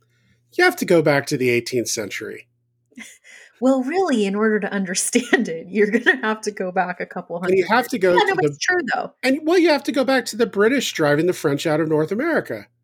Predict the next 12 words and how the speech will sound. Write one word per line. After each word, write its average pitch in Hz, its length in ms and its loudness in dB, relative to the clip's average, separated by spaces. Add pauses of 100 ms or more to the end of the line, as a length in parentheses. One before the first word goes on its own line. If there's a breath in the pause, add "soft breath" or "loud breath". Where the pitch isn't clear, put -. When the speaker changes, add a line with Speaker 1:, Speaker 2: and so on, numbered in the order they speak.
(1200)
Speaker 2:
A-, 226 40 2 (120)
absolutely. 277 840 -4 (220)
Speaker 1:
It 170 80 2
Speaker 2:
Absolutely, 196 340 2
Speaker 1:
forces 214 240 -2
the 262 80 0
Speaker 2:
because 233 140 2
Speaker 1:
French 165 300 2
to 202 60 0
look 147 200 -2
other 139 180 -2
places. 240 640 -6